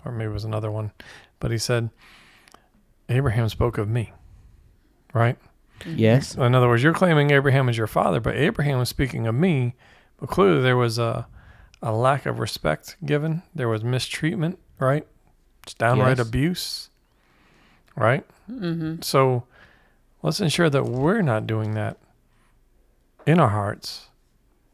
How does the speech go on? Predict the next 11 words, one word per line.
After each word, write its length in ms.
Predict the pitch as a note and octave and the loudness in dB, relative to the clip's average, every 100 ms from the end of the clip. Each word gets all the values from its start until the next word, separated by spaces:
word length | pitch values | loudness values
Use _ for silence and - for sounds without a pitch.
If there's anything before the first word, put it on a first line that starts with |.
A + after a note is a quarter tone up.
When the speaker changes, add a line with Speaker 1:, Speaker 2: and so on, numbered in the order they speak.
| _ _ | _ _
Speaker 1:
but 100 | A#2+ | -2
then 160 | B2+ A#2+ | 2 4
also 240 | B2+ B2+ | 2 0
trying 300 | - B2+ A#2 | 0 0 0
to 140 | A#2+ A2+ _ | -4 -6 _
claim 320 | - B2+ C3 | 0 0 2
the 80 | A#2+ | 0
blessings 420 | A2+ B2+ - A#2+ | 2 0 0 -4
and 100 | A#2 | -2
the 60 | A2+ | -2
benefits 720 | A2+ G3 - - - - - | -2 -2 -6 -12 -12 -12 -12